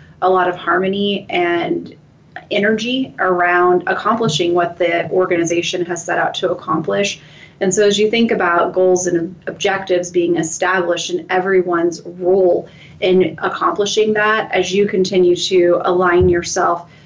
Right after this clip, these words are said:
to your leader and what they're trying to accomplish, I think it just creates a lot more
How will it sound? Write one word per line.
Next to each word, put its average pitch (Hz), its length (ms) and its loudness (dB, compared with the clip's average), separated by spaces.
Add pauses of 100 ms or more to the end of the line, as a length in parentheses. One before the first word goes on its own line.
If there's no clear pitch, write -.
(220)
to 185 480 4 (100)
your 202 320 4
leader 175 300 4
and 170 160 4
what 175 140 0
they're 165 140 2
trying 185 360 2
to 202 120 -2
accomplish, 196 520 0
I 202 100 -4
think 233 180 0
it 269 100 0
just - 260 -8
creates 175 360 0
a 185 60 2
lot 165 380 0
more 170 420 2